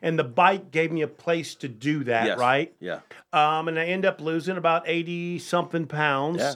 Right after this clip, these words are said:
Speaker 2: good.
Speaker 1: Um,
Speaker 2: Congratulations.
Speaker 1: I can remember in the middle of that, um, you said, "Okay, Joe, let's try something. I want you to get up in the morning, look in the mirror, and say something positive about yourself."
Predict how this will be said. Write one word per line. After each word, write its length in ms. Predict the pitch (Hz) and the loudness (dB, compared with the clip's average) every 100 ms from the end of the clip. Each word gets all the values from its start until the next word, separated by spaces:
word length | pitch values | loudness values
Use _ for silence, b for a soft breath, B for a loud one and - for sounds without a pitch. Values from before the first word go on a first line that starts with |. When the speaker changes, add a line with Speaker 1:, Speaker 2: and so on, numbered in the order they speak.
| - | -4
Speaker 2:
good. 120 | 110 | -8
Speaker 1:
Um, 80 | 156 - | -8 -8
Speaker 2:
Congratulations. 640 | - 151 147 143 139 143 - | 0 2 2 0 -2 -4 0
Speaker 1:
I 140 | 180 | 0
can 260 | 180 202 190 | 2 2 4
remember 640 | 180 165 175 185 160 147 | 2 4 4 4 4 4
in 140 | 151 | 4
the 80 | 156 | 0
middle 440 | 151 160 180 185 156 | 0 2 2 2 2
of 80 | 104 | 0
that, 520 | 117 110 120 175 - _ _ _ _ _ - | 0 0 -2 -6 -14 _ _ _ _ _ -2
um, 640 | 131 131 131 131 135 139 _ _ _ _ _ _ _ - | 0 2 0 0 -4 -8 _ _ _ _ _ _ _ -10
you 140 | 139 | -8
said, 280 | 135 151 135 | -2 0 2
"Okay, 260 | 165 165 143 | 0 0 -2
Joe, 160 | 143 | 0
let's 180 | 135 147 | 0 -2
try 220 | - 135 | -2 -4
something. 420 | 131 135 120 120 113 B B | -2 -6 -6 -6 -8 B B
I 100 | - | -4
want 220 | 139 147 151 | -2 -2 -4
you 60 | |
to 60 | 131 | -6
get 160 | 147 | -2
up 120 | 160 160 | 0 0
in 80 | |
the 60 | 160 | -2
morning, 320 | 143 139 139 | 0 0 0
look 180 | 135 143 | 0 -2
in 80 | 151 | -2
the 80 | 139 | 0
mirror, 200 | 139 143 | 2 0
and 100 | 135 | 0
say 180 | 151 | -2
something 360 | 135 151 131 135 | 0 -2 -2 -6
positive 420 | 113 127 135 120 | -2 0 0 -2
about 260 | 113 104 107 | -4 -2 -2
yourself." 480 | 107 - 104 92 | -6 -6 -6 -8